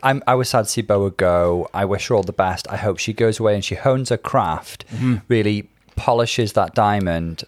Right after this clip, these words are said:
Speaker 1: and, um, comes back in a hopeful International All-Stars edition. I would
Speaker 2: Yeah.
Speaker 1: love that. And she would, like, I, to be honest, I don't, I don't think she should have been in the bottom two. Um, I,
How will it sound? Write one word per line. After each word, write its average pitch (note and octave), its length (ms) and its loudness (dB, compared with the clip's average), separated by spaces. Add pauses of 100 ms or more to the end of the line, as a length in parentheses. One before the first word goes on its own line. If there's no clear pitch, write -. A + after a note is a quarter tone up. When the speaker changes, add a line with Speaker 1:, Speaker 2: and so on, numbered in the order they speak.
(120)
Speaker 1:
and, F#2+ 400 -2
um, F2+ 380 2 (640)
comes A#2+ 200 0
back G#2+ 280 0
in B2 200 -2
a G#2 140 -2
hopeful B2 580 0
International B2+ 580 -2
All-Stars E3+ 500 0
edition. G2+ 440 0
I F2+ 80 0
would F#2 100 -2
Speaker 2:
Yeah. C3+ 120 2
Speaker 1:
love C3+ 180 0
that. E2+ 260 2 (400)
And A#2+ 260 2
she - 140 -2
would, C3+ 260 -4
like, B2 280 0 (120)
I, F3+ 100 2
to E3 180 -4
be G3+ 100 -2
honest, E3+ 380 2
I A2+ 160 2
don't, A#2+ 240 -2
I A#2+ 140 0
don't A#2 140 0
think A2+ 140 -8
she - 60 -6
should B2 140 -2
have G#2+ 40 -4
been A2+ 140 -2
in G#2 120 -4
the G2+ 60 -6
bottom G2 240 0
two. D3 580 -2 (440)
Um, G#2 320 2
I, A2+ 140 0